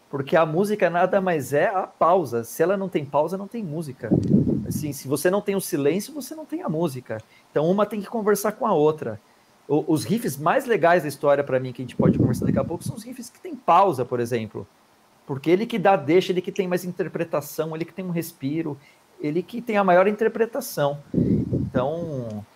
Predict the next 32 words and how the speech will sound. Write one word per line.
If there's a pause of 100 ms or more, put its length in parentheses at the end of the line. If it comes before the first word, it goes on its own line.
(320)
é
mó
viagem
isso
aí,
porque
você
pega,
eu
até
fiz
uma
brincadeira
muito
antiga
no
meu
Facebook, (720)
que
eu
fiz
uma
partitura
com
todas
as
pausas (460)
que
existem,
né?
Todas
as,